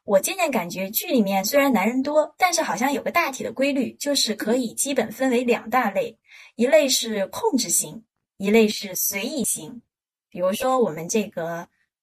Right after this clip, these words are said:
呃，主人公江左梅郎，还有刚刚说的这个糟老头子皇帝，还有太子啊、誉王啊，都是明显的控制型，就是对这个局势的把握时时刻刻都特别的紧张，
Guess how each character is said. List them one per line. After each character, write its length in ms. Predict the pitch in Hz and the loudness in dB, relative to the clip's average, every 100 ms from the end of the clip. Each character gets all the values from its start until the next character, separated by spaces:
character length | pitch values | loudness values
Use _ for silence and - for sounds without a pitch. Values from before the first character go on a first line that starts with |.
| _ - | _ -6
呃， 380 | 185 180 180 - _ _ _ | -4 -2 -2 -6 _ _ _
主 140 | 214 | -2
人 140 | 185 214 | 2 6
公 280 | 277 311 - | 4 2 -10
江 300 | - - 339 | -2 0 0
左 180 | - 190 | -2 -6
梅 220 | 170 180 | -4 -2
郎， 340 | 240 185 208 233 _ _ | 0 0 -2 -4 _ _
还 140 | - | -4
有 100 | 208 - | -2 2
刚 180 | 220 | 4
刚 120 | 233 226 | 4 4
说 200 | - 233 | 4 2
的 80 | |
这 100 | 220 | 2
个 220 | 208 190 180 | 2 0 2
糟 180 | 233 | 4
老 140 | 233 156 | 4 2
头 220 | - 202 | -2 -4
子 140 | 214 | 0
皇 400 | 226 - 247 196 | 0 2 2 2
帝， 280 | 262 330 233 220 214 - - | 0 2 2 2 -2 -12 -4
还 140 | 202 | 2
有 240 | 208 190 180 | 4 4 0
太 320 | - 277 240 | 2 4 4
子 240 | 226 170 | 0 -4
啊、 360 | 170 190 202 220 - _ 440 | -2 0 -2 -2 -8 _ -2
誉 60 | 359 | 2
王 160 | 208 160 | 2 2
啊， 300 | 185 185 - - - - _ | -2 -4 -8 -16 -20 -20 _
都 180 | 277 294 | 8 8
是 180 | 285 233 | 6 2
明 220 | 185 208 | 2 2
显 220 | 262 - | 2 -2
的 160 | 147 - | -4 -4
控 240 | - 247 | 2 4
制 140 | 214 | 2
型， 300 | 170 - - - _ - - | 0 -4 -6 -14 _ -16 -6
就 100 | 311 | -4
是 120 | 269 | 0
对 140 | 285 | 2
这 100 | 277 | 4
个 100 | 247 | 4
局 260 | 226 - 202 | 4 2 0
势 140 | 220 | 2
的 80 | 277 | 2
把 220 | 226 - | 0 0
握 220 | 180 214 196 | 2 4 4
时 240 | - 233 | 2 2
时 160 | - 254 | -2 2
刻 180 | - | 2
刻 200 | 254 247 | 4 2
都 120 | 220 208 | 2 0
特 220 | - 294 | 2 2
别 100 | 185 | 2
的 100 | 208 | 0
紧 300 | 220 185 131 | 0 -2 -2
张， 320 | 190 196 196 | -2 0 -2